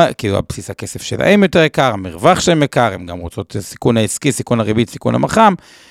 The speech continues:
והם לוקחות עוד אקסטרה, כי נגיד גוף חוץ-בנקאי לקח בעבר תשעה אחוזים מהלקוח שלו, כשהריבית הייתה, אה, אפס, והריבית סתם הייתה שתיים, הוא לא ייקח אחת עשרה, הוא לפעמים ייקח שתים עשרה.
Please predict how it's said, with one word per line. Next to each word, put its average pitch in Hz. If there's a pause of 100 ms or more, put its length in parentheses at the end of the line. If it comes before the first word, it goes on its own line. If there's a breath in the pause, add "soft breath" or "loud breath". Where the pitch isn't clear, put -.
(140 soft breath)
והם 143
לוקחות 170
עוד 165 (100)
אקסטרה, 98
כי -
נגיד 110 (460 soft breath)
גוף 110
חוץ-בנקאי 135
לקח 123
בעבר 117
תשעה -
אחוזים 139
מהלקוח 127
שלו, 131 (480)
כשהריבית 113
הייתה, 117
אה, 107
אפס, 175 (380 soft breath)
והריבית 113
סתם 127
הייתה 131
שתיים, 165
הוא 127
לא 151
ייקח 175
אחת 143
עשרה, -
הוא 98
לפעמים 123
ייקח 127
שתים 185
עשרה. -